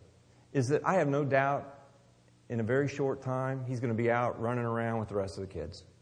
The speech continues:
He'll be chasing big brothers and sisters all over the parking lot. He'll be running around the house, driving his mom nuts. But he'll never get there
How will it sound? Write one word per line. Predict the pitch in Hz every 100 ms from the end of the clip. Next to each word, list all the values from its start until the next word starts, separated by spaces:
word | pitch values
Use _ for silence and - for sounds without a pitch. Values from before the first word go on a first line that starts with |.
| _ _ _ _ _ - _ _ _ _ _
He'll | 143
be | 147
chasing | 156 135 127 127 143 131
big | 120 123 117
brothers | 117 117 120 113
and | 123
sisters | 123 110 - 113 110 92 - -
all | 113 117
over | 113 110
the |
parking | - 104 107 107 104
lot. | 101 104 - - - - _ _ _ _ _ _ _ _ _
He'll | 143
be | 147
running | 131 131 135
around | 131 131 131
the | 127
house, | 120 117 113
driving | 120 113 120
his | 113
mom | 113 113 113 113
nuts. | 110 104 101 - - - - _ _ _ _ _ _ _ _ _ _ _ _ _ _ _ - _ - _ _ _ _ _ _ - - _ _ _ _ _
But | 135 123
he'll | 110
never | 107 110 113 165
get | 160 170 170
there | 165 147 -